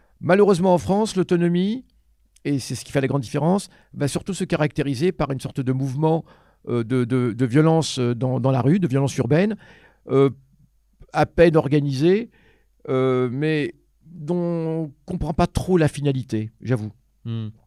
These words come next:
Speaker 1: Et, et surtout extrêmement perméable, euh, à la répression, à l'infiltration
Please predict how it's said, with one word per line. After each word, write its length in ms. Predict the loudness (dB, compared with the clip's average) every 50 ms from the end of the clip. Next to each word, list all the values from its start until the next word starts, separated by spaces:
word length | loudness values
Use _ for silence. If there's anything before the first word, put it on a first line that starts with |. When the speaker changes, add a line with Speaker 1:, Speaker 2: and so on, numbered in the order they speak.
| _ -12 _ 0
Speaker 1:
Et, 180 | 0 4 6
et 40 | 6
surtout 260 | 6 6 2 2 -2 2
extrêmement 400 | 2 2 2 2 0 2 4 4
perméable, 580 | 4 6 6 6 6 6 6 6 6 4 2 -2 -6 _ _ _ _ _ _ _ _ _ -4 2
euh, 180 | 2 4 4 2
à 80 | 2 2
la 80 | 2
répression, 520 | 2 2 0 0 -4 -4 -2 -2 0 0 0
à 80 | 0
l'infiltration 600 | 0 -2 -2 -4 -4 -2 -2 -2 -2 -2 -8 -10